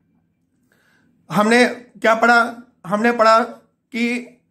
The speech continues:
फीचर्स क्या हैं पार्टनर्स के, हमने पढ़ा राइट्स क्या हैं पार्टनर्स के, और मैंने उसके अंदर, फीचर्स के अंदर आपको बताया था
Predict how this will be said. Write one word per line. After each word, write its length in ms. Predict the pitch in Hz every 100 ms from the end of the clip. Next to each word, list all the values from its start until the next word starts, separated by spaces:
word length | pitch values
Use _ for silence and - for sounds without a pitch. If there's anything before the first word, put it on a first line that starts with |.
| _ _ -
फीचर्स 360 | 220 233 226
क्या 140 | 233 233
हैं 200 | 240 240
पार्टनर्स 380 | 220 220 226 226
के, 140 | 240 226 226 _ _ _ _
हमने 200 | 185 233
पढ़ा 380 | 233 240 247 -
राइट्स 280 | 185 202 214
क्या 120 | 247
हैं 140 | 233 233
पार्टनर्स 400 | 220 214 226 226
के, 160 | 233 226 226 - _ _ -
और 320 | 220 233 240 202
मैंने 220 | 214 233
उसके 200 | 240 247
अंदर, 180 | 233 233
फीचर्स 520 | 233 - 208 226 226
के 60 |
अंदर 140 | 233 226
आपको 200 | 220 220
बताया 300 | 214 214 220
था 180 | 233